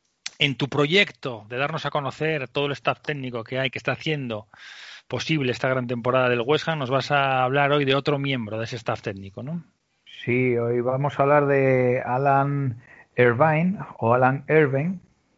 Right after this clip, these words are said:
Speaker 2: eso no lo sé, tendría que comprobarlo cómo se pronuncia,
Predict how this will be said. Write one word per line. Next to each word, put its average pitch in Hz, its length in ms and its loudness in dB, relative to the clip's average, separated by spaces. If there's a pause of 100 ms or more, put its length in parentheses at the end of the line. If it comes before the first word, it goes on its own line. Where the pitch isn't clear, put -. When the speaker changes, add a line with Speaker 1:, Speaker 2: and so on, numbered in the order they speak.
(160)
Speaker 2:
eso 101 160 -2
no 110 220 2
lo 117 60 0
sé, 117 200 2
tendría 113 480 0
que 120 240 4
comprobarlo 123 640 4
cómo 127 260 2
se 131 140 0
pronuncia, 143 720 2